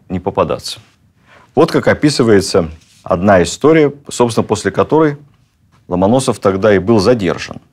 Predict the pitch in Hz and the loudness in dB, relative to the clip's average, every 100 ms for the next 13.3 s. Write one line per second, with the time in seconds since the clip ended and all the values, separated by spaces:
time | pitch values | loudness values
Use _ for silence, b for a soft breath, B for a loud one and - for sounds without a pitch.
0 | _ _ _ _ _ _ b b b - | _ _ _ _ _ _ b b b 0
1 | 117 220 175 143 135 - 160 185 143 123 | 4 4 4 2 0 0 0 0 -2 -2
2 | 147 143 156 160 - 104 - - - _ | -2 0 0 0 -2 -4 -4 -14 -20 _
3 | _ _ _ _ 101 98 95 160 214 - | _ _ _ _ -2 0 2 2 0 0
4 | 190 - 87 67 60 _ _ _ _ _ | -2 0 -4 -4 -8 _ _ _ _ _
5 | _ - - 104 98 160 170 147 - 117 | _ -6 0 2 4 2 2 -2 -2 -4
6 | - 87 120 131 127 120 - - 98 76 | -2 0 0 2 2 0 -4 -8 -8 -6
7 | 50 - - _ _ _ - 90 104 95 | -10 -16 -20 _ _ _ -8 -4 0 0
8 | - 90 85 80 78 - 92 95 92 90 | -2 -4 -4 -6 -10 -8 -6 -4 -4 -6
9 | 92 98 90 85 - - 143 98 76 85 | -6 -4 -4 -4 -6 -2 -2 -2 -6 -8
10 | 85 82 113 113 78 73 85 87 82 92 | -6 -6 -6 -8 -12 -14 -14 -14 -12 -6
11 | 95 92 - 90 107 98 92 85 82 87 | -4 -4 -6 -6 -6 -8 -12 -10 -8 -4
12 | 90 90 - - B B 143 - 120 120 | -4 -6 -12 -18 B B -14 -4 -2 -2
13 | 110 - 98 | -4 -6 -8